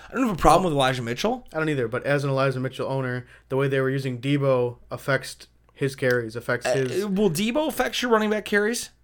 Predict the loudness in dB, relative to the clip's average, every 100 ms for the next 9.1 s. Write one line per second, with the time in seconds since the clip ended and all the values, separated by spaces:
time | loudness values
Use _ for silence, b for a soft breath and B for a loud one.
0 | _ _ _ _ -14 -4 0 0 6 6
1 | 6 6 6 6 4 2 0 2 4 4
2 | 4 4 4 -2 0 0 2 2 2 0
3 | 2 2 4 4 4 2 4 2 0 -6
4 | -8 -10 _ -2 4 4 4 2 2 2
5 | -2 -4 -6 -6 -12 -10 2 4 4 2
6 | 2 2 -2 -4 -2 -2 -2 0 0 0
7 | 2 2 2 0 0 0 -2 -10 -14 -12
8 | -6 -4 -4 -4 -2 0 0 2 0 -2